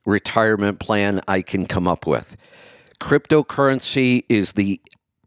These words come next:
farthest away from that that I can imagine.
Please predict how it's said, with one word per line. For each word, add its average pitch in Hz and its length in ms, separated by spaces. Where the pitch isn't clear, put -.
farthest 156 1080
away 120 340
from 113 320
that 104 360
that 104 280
I 107 140
can 110 180
imagine. 92 540